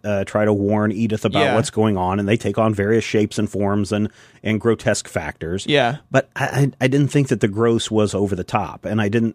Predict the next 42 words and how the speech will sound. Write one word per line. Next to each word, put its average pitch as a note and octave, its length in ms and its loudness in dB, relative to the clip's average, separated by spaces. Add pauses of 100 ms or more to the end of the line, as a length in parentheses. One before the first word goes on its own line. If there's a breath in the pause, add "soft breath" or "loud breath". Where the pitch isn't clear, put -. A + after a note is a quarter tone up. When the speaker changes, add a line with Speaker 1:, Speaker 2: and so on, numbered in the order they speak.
Speaker 1:
I G#2+ 60 -2
mean, A2 220 2
this G#2+ 200 0
was A2 220 2
not, G2+ 400 2 (100)
um, F2+ 440 -4 (760 soft breath)
I - 80 -2
mean, D#3+ 140 0
there F#3+ 120 4
are D#3 40 2
some B2+ 180 2
moments B2 340 2
like G#2 160 0
when G2 120 0
people G2+ 240 -2
get F#2 140 -4
stabbed G2 400 0
and F#2+ 80 -4
they F2+ 80 -2
pull G#2 200 0
out F#2 140 2
a F2 100 -4
blade F#2+ 480 2
and F#2 160 -6
blood G2+ 260 -2
starts F2+ 300 -6
squirting A#2+ 360 0
Speaker 2:
Yeah. G#2+ 60 2
Speaker 1:
everywhere, F2 400 -2
but, F#2+ 260 2 (360 loud breath)
um, A2 260 2
there A#2+ 240 4
is A#2 120 2
a A2 120 4
ghost A2 360 2
in A2 80 4
a G#2+ 60 2
bathtub G2 520 0
that's G2 160 -4
had F#2+ 220 -2
a F#2 180 0
cleaver G2 540 -2